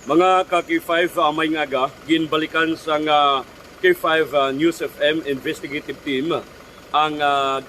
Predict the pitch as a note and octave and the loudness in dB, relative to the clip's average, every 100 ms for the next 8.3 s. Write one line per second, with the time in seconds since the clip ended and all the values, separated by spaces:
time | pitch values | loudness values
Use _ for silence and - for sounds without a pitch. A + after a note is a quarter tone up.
0 | - F3+ F3+ F3 E3 D#3 - F3 F3+ F#3 | -4 -2 0 0 0 -4 -6 -2 -2 -2
1 | D#3 E3 E3 D3+ D3 D3 C#3 D3+ D#3 D#3 | -4 -2 -2 -2 -4 -2 0 0 0 -2
2 | D3 D3+ C#3 C#3 D3+ - - - - E3 | 0 2 4 4 2 -8 -20 -18 -4 -2
3 | D#3+ - D#3+ D3+ D3 F#3 D3 B2+ A2+ - | -2 -4 -8 -2 0 2 2 0 -6 -10
4 | - - - - - - F#3 F#3+ G3 F#3 | -20 -20 -20 -20 -6 2 4 4 0 -8
5 | G3+ G#3 G3+ G3 F#3 G3+ A3 G3+ E3+ E3+ | -8 -4 -2 0 -2 -4 -4 -4 -2 0
6 | F#3 F3 F3+ E3+ C#3 F3 F#3 F3+ D#3+ C#3+ | 0 0 0 0 2 2 4 2 -2 -2
7 | E3+ D3 F3 - E3+ D#3 D#3 E3 D3 C#3 | -6 -2 -2 -2 -2 -2 0 -2 0 2
8 | D#3+ D#3+ | 0 0